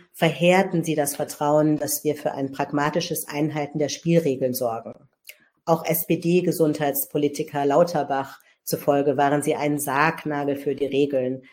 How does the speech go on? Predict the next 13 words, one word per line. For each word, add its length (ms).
Viel 220
zu 120
viele 260
Leute, 460
zu 240
wenige 340
Masken, 560
zu 220
wenig 320
Abstand, 520
das 200
ideale 640
Superspreading-Event. 1160